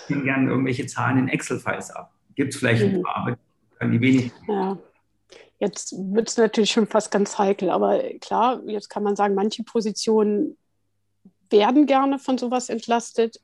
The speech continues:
Speaker 2: Für manche Positionen, manche Menschen, Kolleginnen und Kollegen, ist das aber tatsächlich die eigentliche Arbeit.
Speaker 1: Mhm.
Speaker 2: Ist dann mehr oder andere Arbeit da, wenn man sagt, Sie müssen das nicht mehr ins Excel-File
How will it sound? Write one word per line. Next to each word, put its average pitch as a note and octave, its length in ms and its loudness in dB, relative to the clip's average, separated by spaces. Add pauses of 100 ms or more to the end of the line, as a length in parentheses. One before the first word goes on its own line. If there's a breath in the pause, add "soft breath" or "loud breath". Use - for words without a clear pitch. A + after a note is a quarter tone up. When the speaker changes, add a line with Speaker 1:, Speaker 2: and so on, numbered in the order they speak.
Speaker 2:
Für G#3+ 560 0
manche G#3+ 380 -4
Positionen, A3+ 840 -4
manche G3+ 560 -4 (180)
Menschen, A3+ 680 -2
Kolleginnen G3+ 420 0
und G3+ 100 0
Kollegen, G#3 520 0 (420 soft breath)
ist - 220 -4
das - 160 -4
aber G3 240 -4
tatsächlich G#3 540 -6
die - 100 -2
eigentliche G3+ 460 -4
Arbeit. F#3+ 500 -2 (260 soft breath)
Speaker 1:
Mhm. G2 220 -6
Speaker 2:
Ist - 260 -2
dann G#3+ 200 2 (160)
mehr A3+ 540 4
oder A3+ 240 2
andere B3+ 360 2
Arbeit A#3 380 0
da, A3 340 -2 (440)
wenn G#3 100 -6
man G#3+ 80 -2
sagt, G#3 340 -2 (220)
Sie G#3+ 120 -4
müssen A3 280 -2
das G#3 180 0
nicht C#4 180 -2
mehr C4+ 140 0
ins - 160 -6
Excel-File F#3+ 720 -4